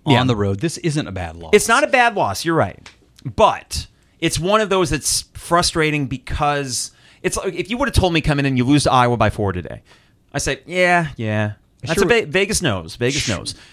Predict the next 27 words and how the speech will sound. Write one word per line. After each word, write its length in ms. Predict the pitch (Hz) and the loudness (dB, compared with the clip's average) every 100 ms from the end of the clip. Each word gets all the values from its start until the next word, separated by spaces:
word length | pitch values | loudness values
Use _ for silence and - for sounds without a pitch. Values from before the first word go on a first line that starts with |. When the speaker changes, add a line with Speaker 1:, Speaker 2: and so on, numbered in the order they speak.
| - _ _ 127 | -20 _ _ 0
Speaker 2:
But 160 | 175 | 2
then 160 | 151 190 | 2 0
you 120 | 175 165 | 0 0
watch 460 | 117 151 202 - | 2 2 2 0
it 140 | 127 117 | -2 0
and 160 | 143 | -2
you 60 | 143 | -2
see 160 | - 170 | -2 -4
the 100 | 135 | -2
circumstances 680 | - 160 160 131 147 123 117 | -2 -2 0 0 0 -2 -2
that 180 | 120 | -2
lead 220 | 120 208 165 | -2 -4 -2
to 220 | 117 92 | 0 0
it, 180 | 90 - - - - _ | -2 -6 -18 -20 -20 _
and 120 | 180 180 | 0 2
it's 120 | 202 | 2
like, 260 | 175 - - | 0 0 2
"Oh, 140 | 277 247 | 2 2
well, 120 | 277 | 0
you 140 | 285 | 0
could 220 | 285 349 | 2 2
have 100 | 359 | 2
won 240 | 370 466 480 | 2 4 4
that 300 | 226 165 131 151 | 4 4 2 0
game." 380 | 117 92 87 | -2 -2 -2
<laughs> 220 | 127 - | 0 0
You 120 | - | 0